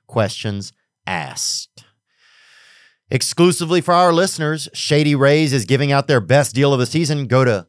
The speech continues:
shady rays dot com and use code Theo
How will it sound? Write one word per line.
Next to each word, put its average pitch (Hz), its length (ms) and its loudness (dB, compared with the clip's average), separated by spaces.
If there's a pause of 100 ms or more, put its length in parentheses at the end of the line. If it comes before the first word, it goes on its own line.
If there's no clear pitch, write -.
(140)
shady 117 760 -2
rays 110 480 0
dot 110 240 0
com 127 300 -2
and 110 120 -2
use 113 200 -4
code 110 360 -2
Theo 131 640 0